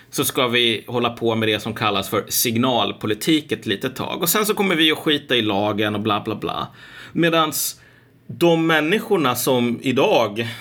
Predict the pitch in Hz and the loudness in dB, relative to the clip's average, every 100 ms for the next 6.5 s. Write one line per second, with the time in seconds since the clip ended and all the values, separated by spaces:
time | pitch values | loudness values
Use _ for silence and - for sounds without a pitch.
0 | - 113 117 117 135 156 117 131 139 147 | -10 -4 0 2 4 2 2 0 0 2
1 | 131 117 117 226 165 131 117 123 107 123 | 2 2 0 2 2 2 0 0 0 -2
2 | 107 107 101 90 - 95 82 - 127 156 | -2 0 0 -2 -4 -2 -2 -2 0 0
3 | 170 240 - - 151 123 120 120 120 - | 2 0 0 -2 0 2 2 0 -6 -4
4 | 151 147 147 143 131 185 202 151 165 - | 0 0 0 -2 0 2 4 4 0 -8
5 | - 123 139 131 123 127 120 113 113 117 | -8 0 2 2 0 -2 0 -2 0 0
6 | 107 - 113 101 104 | 0 0 -2 0 -2